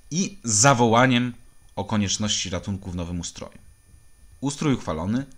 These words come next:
konstytucja obowiązuje okrągły rok. Jak zatem idą Skonfederowanemu Narodowi wojenne przygotowania? Dla porządku. Kilka dni po uchwaleniu konstytucji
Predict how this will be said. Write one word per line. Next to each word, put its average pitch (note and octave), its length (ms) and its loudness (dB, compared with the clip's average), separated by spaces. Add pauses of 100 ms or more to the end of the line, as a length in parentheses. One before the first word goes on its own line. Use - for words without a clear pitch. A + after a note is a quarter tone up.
(160)
konstytucja G#2+ 580 -6
obowiązuje F#2 500 -4
okrągły F2 380 -8
rok. - 220 -16 (840)
Jak B2+ 380 0
zatem G2 360 -4
idą G#2 240 -4
Skonfederowanemu F#2 760 -6
Narodowi F2 520 -8 (400)
wojenne F2+ 520 -4
przygotowania? - 640 -12 (540)
Dla B2 180 2
porządku. A#2 420 0 (560)
Kilka F3+ 300 2
dni C3+ 160 2
po C#3 100 2
uchwaleniu A2+ 420 2
konstytucji G#2+ 680 -6